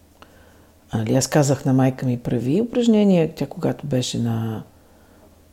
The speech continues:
петдесет, и казах: „Прави упражнения, за да може на шейсет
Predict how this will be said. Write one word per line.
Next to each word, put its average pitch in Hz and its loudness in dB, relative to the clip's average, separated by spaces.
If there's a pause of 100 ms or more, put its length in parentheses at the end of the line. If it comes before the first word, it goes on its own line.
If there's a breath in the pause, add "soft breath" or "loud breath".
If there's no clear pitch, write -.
(240)
петдесет, 135 4
и 180 -2
казах: 165 0 (120)
„Прави 135 -2
упражнения, 208 2
за 180 -2
да 175 0
може 175 2
на 175 2
шейсет 170 4